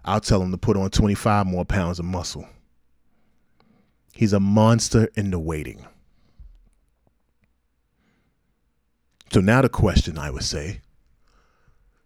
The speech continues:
this is the part that I sh-, that I would show of the show when I go into booking what I believe they should do with Jackson Riker at this point. Because, see, America, the,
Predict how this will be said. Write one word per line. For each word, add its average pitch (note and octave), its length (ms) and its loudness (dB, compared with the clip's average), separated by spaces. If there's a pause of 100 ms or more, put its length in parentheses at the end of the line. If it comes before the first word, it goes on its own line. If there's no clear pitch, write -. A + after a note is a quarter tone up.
(100)
this A#2+ 160 0
is G#2+ 80 -2
the F#2 80 -6
part G2+ 320 0
that G#2 80 2
I G2 100 2
sh-, - 240 -4
that G#2 160 0
I G#2 120 4
would G2+ 100 0
show G#2+ 360 0 (280)
of G2+ 120 -4
the G#2 80 -4
show A2+ 200 2
when G#2+ 140 2
I A#2+ 120 -2
go A#2 240 -4
into A2 240 -6
booking F2+ 540 -4 (640)
what G#2 120 0
I A2 140 4
believe A2 520 0
they F#2 120 -6
should F#2 240 -10
do G2 140 -4
with F2+ 140 -6
Jackson E2+ 440 -6
Riker D#2 340 -8
at B1 140 -14
this - 140 -12
point. - 380 -14 (1700)
Because, A#2 300 2
see, B2 320 0
America, G#2 720 0 (580)
the, F2+ 640 0